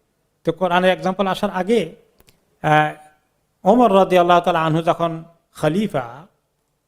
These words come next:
তিনি একদিন একজন লোক দোয়া করছেন, আহ, ওনার, আহ, কাছাকাছি অবস্থানে, হয়তো নামাজ পড়ছেন মসজিদে কোনো এক জায়গায়,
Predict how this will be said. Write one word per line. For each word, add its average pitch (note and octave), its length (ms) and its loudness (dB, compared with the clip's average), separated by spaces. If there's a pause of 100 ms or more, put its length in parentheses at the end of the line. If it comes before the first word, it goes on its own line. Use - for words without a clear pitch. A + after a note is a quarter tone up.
(1120)
তিনি A3+ 200 4
একদিন E3+ 540 0
একজন E3 320 -2
লোক D#3+ 160 0
দোয়া D#3+ 320 4
করছেন, E3+ 560 -8
আহ, - 840 -6
ওনার, D3+ 280 0
আহ, C#3+ 760 -8 (300)
কাছাকাছি D#3+ 500 -4
অবস্থানে, C#3+ 420 -6
হয়তো D3+ 180 -6
নামাজ D#3 340 -4
পড়ছেন D#3 380 -8
মসজিদে D3 420 -6
কোনো D3 220 -6
এক C3+ 120 -6
জায়গায়, C3+ 360 -8